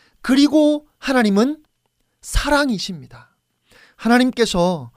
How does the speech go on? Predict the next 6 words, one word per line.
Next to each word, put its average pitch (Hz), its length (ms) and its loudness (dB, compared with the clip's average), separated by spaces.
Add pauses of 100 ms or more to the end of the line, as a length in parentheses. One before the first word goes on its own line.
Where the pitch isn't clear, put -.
(200)
저와 175 300 4
여러분을 160 460 2 (260)
사랑하십니다. 175 1040 -2 (400)
그러면 156 560 -2 (580)
그런 240 280 0
하나님께서 226 840 -2